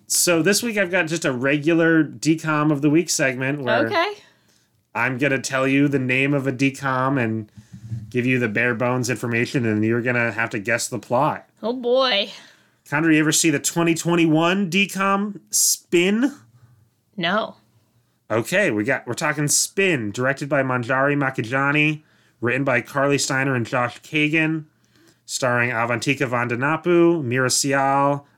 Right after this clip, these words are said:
Speaker 1: Abe Deol, Ariana Simadri, a whole list of names.
Speaker 2: Cool.
Speaker 1: <laughs>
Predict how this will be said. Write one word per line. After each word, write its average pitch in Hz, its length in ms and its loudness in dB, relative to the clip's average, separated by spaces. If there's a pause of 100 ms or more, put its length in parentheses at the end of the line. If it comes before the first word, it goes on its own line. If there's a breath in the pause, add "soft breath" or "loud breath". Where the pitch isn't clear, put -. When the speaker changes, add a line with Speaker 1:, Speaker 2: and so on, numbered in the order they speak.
Speaker 1:
Abe 117 340 0
Deol, 156 800 4
Ariana 120 460 0
Simadri, 131 920 0 (580 soft breath)
a 98 80 -8
whole 123 160 0
list 127 220 0
of 120 100 -2
names. 120 520 0 (680 soft breath)
Speaker 2:
Cool. 240 400 0
Speaker 1:
<laughs> - 40 -20